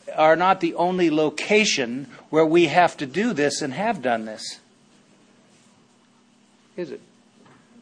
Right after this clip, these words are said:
There's a lot of times when there's a sort of, we wouldn't call it repentance, but you'd say, "I need to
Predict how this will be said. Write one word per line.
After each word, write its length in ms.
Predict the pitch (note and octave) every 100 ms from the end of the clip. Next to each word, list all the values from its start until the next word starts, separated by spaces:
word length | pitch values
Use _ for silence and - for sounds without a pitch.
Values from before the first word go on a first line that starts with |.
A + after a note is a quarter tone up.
| _ D#3+
There's 160 | D3
a 60 | D#3+
lot 200 | E3+ G3+
of 80 | F#3+
times 380 | E3 C#3 C3+ C3
when 340 | C3+ C3 C3+ - -
there's 180 | D3+ C3
a 60 |
sort 280 | C#3+ F3+ F3
of, 220 | C3+ -
we 220 | E3+ E3 E3
wouldn't 300 | E3 D#3 -
call 280 | D#3 D3
it 60 | C3+
repentance, 580 | C3 G#2+ - D3+ C#3 -
but 260 | D3+ C3+
you'd 200 | C#3+ C3+
say, 200 | - C#3
"I 140 | C3+ C3+
need 240 | C3 B2
to 180 | A#2